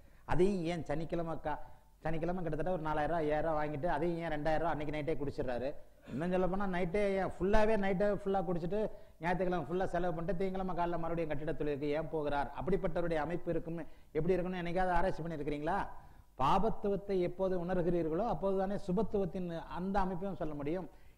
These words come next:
இப்படி இருக்கின்ற ஜாதகர்களுடைய அமைப்புல, சரி, ஏன்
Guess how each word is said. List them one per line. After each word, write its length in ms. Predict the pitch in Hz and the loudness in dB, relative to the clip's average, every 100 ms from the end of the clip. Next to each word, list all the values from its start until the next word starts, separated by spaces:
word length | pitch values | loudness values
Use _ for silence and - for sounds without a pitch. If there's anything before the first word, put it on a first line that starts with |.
| - | -8
இப்படி 560 | 123 170 - - 208 180 | 0 0 0 2 6 8
இருக்கின்ற 460 | 196 190 208 196 | 6 2 -2 0
ஜாதகர்களுடைய 760 | 160 156 175 175 160 156 143 139 | 2 4 4 4 2 0 0 -2
அமைப்புல, 420 | 120 139 139 127 | -2 -6 -6 -8
சரி, 240 | 123 165 156 | -6 -4 -2
ஏன் 300 | 170 202 | -2 -2